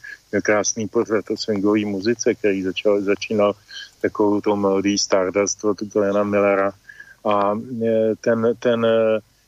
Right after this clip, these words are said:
Dvořák, eh, když se ještě dneska podíváme na jeho, byť i třeba z pitomé doby ze sedmdesátých let, takže čas od času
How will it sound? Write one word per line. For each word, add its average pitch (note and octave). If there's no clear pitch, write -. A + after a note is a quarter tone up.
Dvořák, A#2+
eh, C3
když A2+
se -
ještě B2+
dneska A2
podíváme A#2
na A2
jeho, A2
byť B2
i C#3
třeba A#2+
z -
pitomé A2+
doby A#2+
ze G#2
sedmdesátých A2
let, A#2
takže G#2
čas -
od -
času -